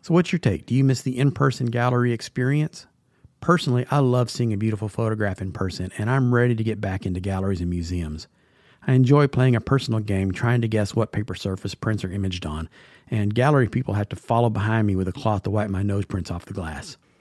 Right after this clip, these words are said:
And now, in related news, I had already completed and exported audio for this episode when I learned that Metro Pictures, an influential forty-year-old photography-based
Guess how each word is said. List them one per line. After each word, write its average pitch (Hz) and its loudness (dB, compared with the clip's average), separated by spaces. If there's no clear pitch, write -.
And 113 6
now, 139 6
in 120 6
related 143 8
news, 101 4
I 131 4
had 117 4
already 156 8
completed 113 4
and 113 6
exported 143 6
audio 107 4
for 101 -2
this 101 2
episode 92 0
when 110 4
I 107 4
learned 120 6
that 98 2
Metro 139 6
Pictures, - -2
an 107 4
influential 139 6
forty-year-old 143 6
photography-based 123 2